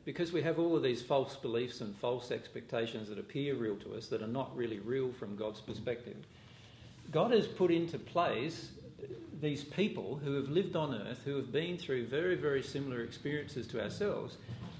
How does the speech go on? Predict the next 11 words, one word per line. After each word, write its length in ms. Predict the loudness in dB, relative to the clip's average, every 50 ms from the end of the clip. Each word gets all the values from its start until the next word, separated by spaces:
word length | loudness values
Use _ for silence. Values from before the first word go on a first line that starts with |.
| -2 0
to 120 | 2 2
help 300 | 4 4 4 4 4 2
us 160 | 0 -2 -2
get 180 | -2 0 2 6
over 400 | 6 6 6 6 4 2 2 4
our 100 | 2 2
fears. 500 | 0 -2 -6 -6 -8 -8 -10 -10 -10 -10 -10 -10 -14 -16 -18 -20 -18 -14 -14 -12 -12 -8 -4 -2
And 80 | 2
remember, 420 | 2 4 4 4 6 8 8 10 10
our 120 | 10 8
fears, 720 | 6 4 2 2 4 4 4 4 4 4 2 0 0 -4